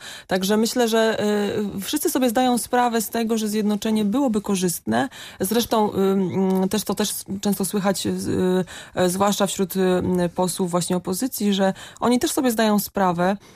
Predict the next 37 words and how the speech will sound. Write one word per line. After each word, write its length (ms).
że 140
te 80
wybory 420
to 120
jest 160
taki 180
przedsionek 420
do 80
wyborów 300
parlamentarnych, 840
tak? 220
Że, 160
że 140
to 180
jest 220
jakaś 260
tam, 320
y, 40
ścieżka 400
pośrednia, 460
że 80
jeśli 160
przegrają 420
te 100
wybory, 400
to 80
będzie 240
trudno 540
zawalczyć, 600
y, 280
o 120
Sejm, 380
y, 800
w 40
kolejnych 320
wyborach. 360
Więc, 220